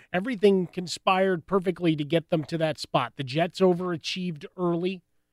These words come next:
on the expectation, uh, expected win total of, what, one and a half was the joke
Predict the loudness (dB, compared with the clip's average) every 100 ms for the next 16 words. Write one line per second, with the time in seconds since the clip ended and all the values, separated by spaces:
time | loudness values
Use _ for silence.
0 | _ _ -4 2 4 2 0 2 2 4
1 | 2 2 0 -4 -4 -6 _ _ _ -4
2 | -4 -2 -8 -12 -14 0 0 2 6 8
3 | 8 6 0 0 -2 -2 -4 0 4 4
4 | 2 0 -4 -6 -8 -14 _ _ 0 2
5 | 2 -2 -4 -8 0 0 0 -6